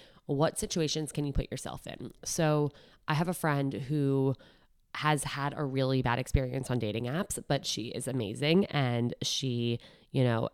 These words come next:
is so eligible and brilliant and beautiful, and she just hasn't been going on any good dates, and she's had a really hard time with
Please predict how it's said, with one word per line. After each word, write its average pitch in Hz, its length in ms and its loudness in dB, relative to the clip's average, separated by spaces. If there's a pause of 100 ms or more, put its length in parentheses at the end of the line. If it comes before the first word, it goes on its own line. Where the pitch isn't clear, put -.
(120)
is 127 260 0
so 139 340 2
eligible 135 520 2
and 123 240 -2 (280)
brilliant 139 680 2
and 120 300 -2
beautiful, 143 560 4
and 120 340 -8 (240)
she - 160 -8
just 147 160 -2
hasn't 131 540 -6
been 143 320 -6 (100)
going 139 260 -2
on 147 120 2
any 143 200 -2
good 139 140 -2
dates, 147 320 -8
and 123 160 -6
she's - 140 -6
had 120 120 -2
a 123 40 4
really 123 200 0
hard 131 200 -2
time 117 440 -4
with 120 280 4